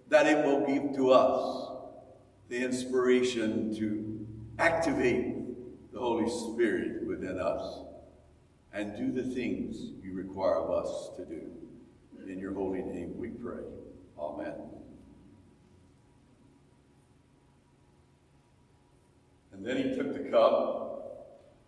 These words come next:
and when he'd filled the cup,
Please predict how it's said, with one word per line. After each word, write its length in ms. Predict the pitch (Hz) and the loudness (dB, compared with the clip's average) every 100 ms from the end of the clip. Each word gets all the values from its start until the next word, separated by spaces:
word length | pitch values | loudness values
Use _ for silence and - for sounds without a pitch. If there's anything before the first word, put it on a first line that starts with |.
| _ _ - | _ _ -6
and 100 | 135 | 0
when 120 | 165 | 4
he'd 220 | 165 165 | 4 4
filled 280 | 165 180 - | 2 2 2
the 60 | - | 6
cup, 1200 | - - - - - - - - - - - - | 8 8 6 4 0 -4 -8 -10 -14 -18 -20 -20